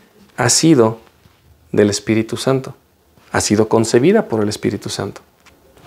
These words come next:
Cuando nosotros recibimos un pensamiento, un sentimiento de hacer algo bueno, viene de Dios,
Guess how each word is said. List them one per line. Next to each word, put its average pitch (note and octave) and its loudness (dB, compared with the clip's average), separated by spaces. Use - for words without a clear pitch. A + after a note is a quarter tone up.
Cuando A2+ 4
nosotros C#3 2
recibimos D3 0
un C#3 2
pensamiento, B2 2
un B2 4
sentimiento A2+ 0
de A2 4
hacer A#2 2
algo A#2+ 2
bueno, A2 2
viene D3 4
de C3 4
Dios, B2+ 0